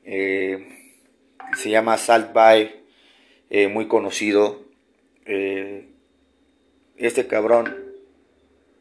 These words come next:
este chef, este, vaya, es conocido internacionalmente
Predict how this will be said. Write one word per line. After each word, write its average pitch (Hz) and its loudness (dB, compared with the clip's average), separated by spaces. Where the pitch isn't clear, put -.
este 135 0
chef, 131 2
este, 101 -6
vaya, 110 2
es 107 0
conocido 107 -2
internacionalmente 110 -4